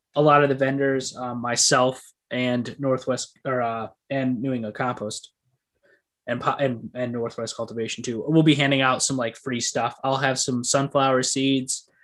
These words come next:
um, possibly some C B D seeds.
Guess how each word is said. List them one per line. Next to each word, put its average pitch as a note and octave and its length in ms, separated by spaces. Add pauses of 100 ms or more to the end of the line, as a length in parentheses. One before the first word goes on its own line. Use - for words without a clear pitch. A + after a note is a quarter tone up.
(280)
um, A2 460 (200)
possibly B2+ 400
some A#2+ 200
C B2 180
B A#2 80
D B2 220
seeds. A#2+ 640